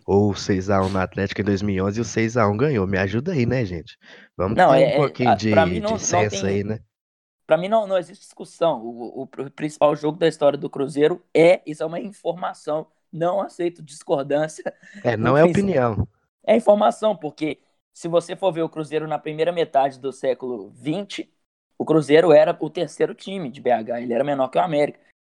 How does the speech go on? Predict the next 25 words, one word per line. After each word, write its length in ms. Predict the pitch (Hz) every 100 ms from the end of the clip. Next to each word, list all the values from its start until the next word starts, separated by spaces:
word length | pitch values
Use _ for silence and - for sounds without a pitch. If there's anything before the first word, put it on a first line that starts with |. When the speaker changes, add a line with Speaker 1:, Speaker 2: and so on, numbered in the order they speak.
| _
Speaker 2:
Então 280 | - 143 165
esse 240 | 180 -
time 200 | 160 185
de 60 | 165
sessenta 380 | - 139 156 139
e 80 | 123
seis 340 | - 160 - - _ _ _ -
era 240 | 147 165
o 80 | 175
Cruzeiro 400 | 170 175 143 170
do, 120 | 165
o 180 | 156 151
Cruzeiro 320 | - 147 180
pegar 180 | 196 160
o 60 | 151
Santos 420 | - 147 - -
nos 300 | 143 165 190
anos 180 | 170 165
sessenta 600 | 170 139 156 190 202 - _ _ -
era 200 | 131 156
a 20 |
mesma 260 | 165 180
coisa 240 | 208 160 165
de 140 | 160
um, 380 | 180 185 185 165